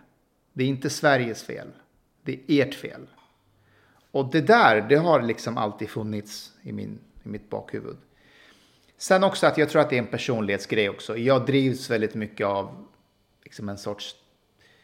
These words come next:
Jag är väldigt tacksam mot Sverige. Det är därför jag blev polis, för att jag ville ge någonting tillbaka.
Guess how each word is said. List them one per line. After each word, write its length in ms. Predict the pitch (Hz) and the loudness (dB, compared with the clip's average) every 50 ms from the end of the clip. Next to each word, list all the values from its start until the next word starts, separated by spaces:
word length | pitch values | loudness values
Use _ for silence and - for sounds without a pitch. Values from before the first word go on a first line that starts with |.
| _ _ - | _ _ -10
Jag 180 | - 123 117 | -4 0 0
är 40 | 117 | 0
väldigt 240 | 120 123 123 120 - | 0 -2 -4 -4 -6
tacksam 640 | - 143 139 - - - - 139 117 104 92 95 98 | -6 -8 -8 -10 -10 -4 -2 0 0 0 -2 -6 -10
mot 180 | 98 98 - | -12 -12 -10
Sverige. 440 | - - 113 101 117 - 113 117 - - - _ _ _ _ _ _ _ _ _ _ _ _ _ _ _ - | -8 -6 -6 -6 -6 -8 -12 -14 -18 -20 -20 _ _ _ _ _ _ _ _ _ _ _ _ _ _ _ -10
Det 160 | - 110 113 | -6 -4 -4
är 40 | 110 | -4
därför 200 | 117 104 - 110 | -4 -4 -4 -4
jag 80 | 101 | -4
blev 100 | 101 104 | -4 -6
polis, 580 | 101 - 113 113 110 107 123 - - - - - _ _ | -6 -6 -6 -6 -6 -8 -10 -14 -16 -16 -16 -18 _ _
för 120 | - - 101 | -12 -12 -12
att 160 | 90 - - | -12 -10 -10
jag 120 | 107 104 | -8 -6
ville 180 | 104 104 101 104 | -6 -4 -4 -4
ge 240 | 104 107 107 104 98 | -4 -4 -4 -4 -4
någonting 540 | 101 98 92 95 90 - - - 90 87 - - | -6 -10 -10 -12 -14 -16 -16 -18 -18 -18 -16 -12
tillbaka. 520 | - 98 95 87 85 - - - - | -10 -8 -8 -8 -10 -12 -14 -16 -16